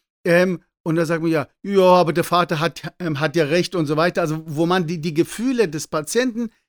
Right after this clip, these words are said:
selbst sehr stark merkt. Dann, also da geht man selbst, danach ist man auch fix und fertig nach einer Sitzung, manchmal auch völlig nass geschwitzt,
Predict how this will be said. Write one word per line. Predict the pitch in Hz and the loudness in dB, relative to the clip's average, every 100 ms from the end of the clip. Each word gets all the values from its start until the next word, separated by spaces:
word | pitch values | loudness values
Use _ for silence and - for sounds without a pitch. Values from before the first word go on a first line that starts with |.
| - | -4
selbst | 143 214 - - | 4 6 4 0
sehr | 143 | -4
stark | - 160 139 135 | -4 -6 -6 -6
merkt. | 147 135 - | -8 -8 -10
Dann, | 143 | -10
also | - 156 | -6 -4
da | 160 151 | -4 -4
geht | 175 214 | -4 -4
man | 226 | -4
selbst, | 151 202 233 - | 0 0 0 -2
danach | 165 196 | -4 -4
ist | 247 | -6
man | 226 | -6
auch | 254 233 _ _ _ - | -4 -4 _ _ _ -6
fix | 240 233 | -4 -4
und | |
fertig | - 220 196 | -2 -2 0
nach | 156 143 | -4 -2
einer | 151 | -4
Sitzung, | 131 147 - 139 | -4 -4 -4 -4
manchmal | 135 131 190 | -4 -6 -6
auch | - | -6
völlig | - 160 139 | -4 -6 -2
nass | 175 214 | -2 -2
geschwitzt, | - - 196 208 | -6 -2 -2 -4